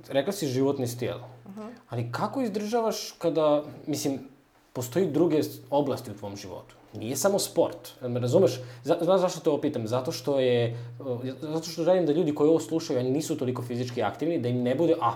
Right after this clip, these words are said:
Speaker 1: pa ona je od malena u tome", nego kako oni mogu isto da se,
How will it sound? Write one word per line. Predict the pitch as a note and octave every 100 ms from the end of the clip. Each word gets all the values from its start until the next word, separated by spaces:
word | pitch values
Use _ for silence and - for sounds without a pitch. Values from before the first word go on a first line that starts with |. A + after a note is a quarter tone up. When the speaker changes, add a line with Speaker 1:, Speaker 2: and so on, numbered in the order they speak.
| -
Speaker 1:
pa |
ona | A2+ A#2
je | A#2
od |
malena | A2 A2 A2 G#2+
u |
tome", | G#2+ A2+ E3+ - -
nego | A2
kako | A2+ C#3+ D3+
oni | G3 F3
mogu | E3 C#3
isto | B2+ D3
da | A#2+
se, | - A2+